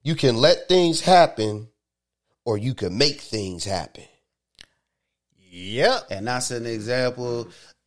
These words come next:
Speaker 3: When you asked that question earlier and you got to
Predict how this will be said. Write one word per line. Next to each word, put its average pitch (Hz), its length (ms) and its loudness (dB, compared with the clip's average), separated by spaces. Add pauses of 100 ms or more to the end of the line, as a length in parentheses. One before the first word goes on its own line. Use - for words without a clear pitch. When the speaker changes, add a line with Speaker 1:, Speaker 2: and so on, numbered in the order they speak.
(120)
Speaker 3:
When 110 220 -10
you 127 240 -4
asked 123 300 -4
that 123 240 -4
question 143 480 -2
earlier 113 540 -4
and 107 120 -6
you 120 140 -10
got 117 300 0
to 113 480 -10